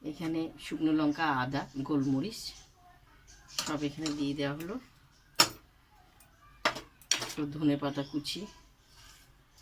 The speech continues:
এই যে পেঁয়াজ ও রসুন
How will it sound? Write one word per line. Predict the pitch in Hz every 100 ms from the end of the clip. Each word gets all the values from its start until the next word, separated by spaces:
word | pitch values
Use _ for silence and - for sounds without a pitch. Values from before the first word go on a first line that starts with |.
| - - - - - - - - - - - - - - _ _ - - - - - - - - -
এই | 160
যে | 156 185 - - - - - - _ _
পেঁয়াজ | 143 143 147 151
ও | 147 139
রসুন | 147 - 151